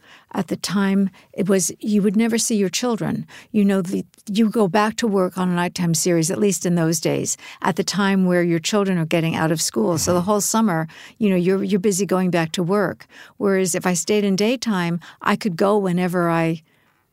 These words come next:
Speaker 1: wanted to go, according
Speaker 2: You're
Speaker 1: to
Speaker 2: more
Speaker 1: their
Speaker 2: control.
Speaker 1: more
Speaker 2: Yeah.
Speaker 1: control over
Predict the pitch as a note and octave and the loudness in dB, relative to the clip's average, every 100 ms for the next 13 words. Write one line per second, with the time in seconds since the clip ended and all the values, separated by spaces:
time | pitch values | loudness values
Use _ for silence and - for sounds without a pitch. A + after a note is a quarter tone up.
0 | _ _ G3 F#3 E3+ F3+ E3+ F#3+ F3 D#3+ | _ _ -4 -2 -2 -2 0 2 2 -2
1 | F#3+ E3+ F3 - - F3+ G3 - A#2 G2+ | -4 -2 2 2 2 2 0 2 0 0
2 | G3+ G3 G3+ G#3 F#3+ G#3 F#3 F3+ E3 E3+ | -2 -2 -2 -2 -2 0 0 0 0 -2
3 | E3 | -4